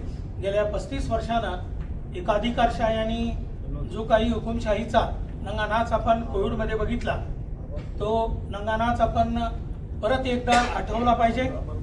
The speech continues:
आणि या जातीयवाद्यांना आणि जातीयवाद्याचे पाठराखण करणारे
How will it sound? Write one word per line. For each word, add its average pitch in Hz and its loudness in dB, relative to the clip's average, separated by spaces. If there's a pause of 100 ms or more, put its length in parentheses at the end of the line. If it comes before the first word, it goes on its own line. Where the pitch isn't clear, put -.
(280)
आणि 254 -2 (720)
या 254 2 (600)
जातीयवाद्यांना 240 2
आणि 254 2
जातीयवाद्याचे 233 2
पाठराखण 233 0
करणारे 220 0